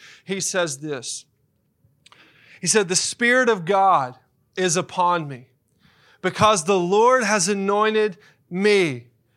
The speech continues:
to bring good news to the poor. He has sent me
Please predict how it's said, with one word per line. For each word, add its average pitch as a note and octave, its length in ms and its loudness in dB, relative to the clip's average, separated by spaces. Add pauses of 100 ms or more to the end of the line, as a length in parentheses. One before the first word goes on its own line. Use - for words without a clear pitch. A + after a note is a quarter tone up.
(200)
to G#3 120 0
bring F#3+ 400 0
good B3 300 4
news A#3 680 -2 (240)
to G#3 180 0
the F#3 140 0
poor. F#3+ 680 0 (960)
He A#3+ 240 2
has A3 160 2
sent C#4+ 440 -2
me D3+ 420 -4